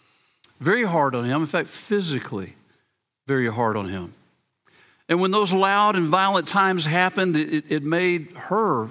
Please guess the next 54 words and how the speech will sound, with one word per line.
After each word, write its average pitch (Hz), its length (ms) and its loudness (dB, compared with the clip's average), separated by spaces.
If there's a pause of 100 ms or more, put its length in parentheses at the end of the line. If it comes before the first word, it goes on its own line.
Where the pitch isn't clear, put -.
(120)
very 120 340 -2
afraid. 113 460 -2
And 147 80 0
when 160 80 0
she 151 140 -4
was 143 100 -2
a 156 60 -2
little 165 180 -2
child, 117 400 -2
she 165 140 -4
was 147 80 -2
running 160 300 0
to 135 40 0
hide 170 240 2
under 175 160 0
the 131 140 -4
bed 127 580 -2 (560)
until 147 380 -2
she 139 180 -6
felt 156 220 -2
like 151 180 -2
it 160 60 -2
was 135 160 -2
safe 180 540 -2
again 147 360 -2
to, 143 140 -2
to 143 120 -10
be 143 60 -4
able 147 140 -2
to 135 80 -2
come 156 280 -6
out. 175 300 -6 (1040)
When 165 100 2
she 180 160 0
got 156 220 2
older, 247 500 0
she 190 200 0
would 180 120 0
just 170 200 0
stay 185 220 0
away 185 400 0
from 156 200 -4
the 131 120 -2
house, 104 380 -4
or, 139 140 -4
and 147 280 0
she 165 140 -2
would 160 120 0
never 180 200 2
bring 170 240 0
friends 208 440 -2
to 135 100 -4
the 123 100 0
house 127 360 0